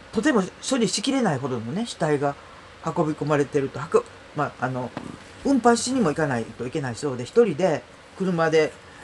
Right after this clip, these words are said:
車にはやっぱり四人必要やのに、こう、全然人数が足りない。あと四五十人いるとかね、言ってあるんですよ。ほんで、十一基の焼却炉で、あ、十四基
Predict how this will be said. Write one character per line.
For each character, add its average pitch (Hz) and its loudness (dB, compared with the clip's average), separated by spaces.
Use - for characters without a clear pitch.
車 247 2
に 240 2
は 214 2
や 160 0
っ - -10
ぱ - -4
り 147 0
四 247 6
人 262 0
必 220 -6
要 220 4
や 160 0
の 127 -6
に、 143 -6
こ 131 -10
う、 - -12
全 247 2
然 233 0
人 202 -2
数 196 -4
が 147 -6
足 165 -8
り 175 -8
な 151 -8
い。 120 -14
あ 165 -10
と - -10
四 160 -6
五 196 8
十 247 -2
人 147 -2
い 139 -6
る 139 -4
と 117 -10
か 117 -14
ね、 175 -10
言 131 -14
っ - -20
て 135 -6
あ 135 -4
る 131 -6
ん 117 -6
で 113 -12
す - -14
よ。 113 -16
ほ 175 -8
ん 175 -4
で、 165 0
十 262 0
一 247 -2
基 - -6
の 139 -2
焼 165 -2
却 165 -6
炉 131 -4
で、 135 -6
あ、 143 -4
十 220 -2
四 233 4
基 143 -4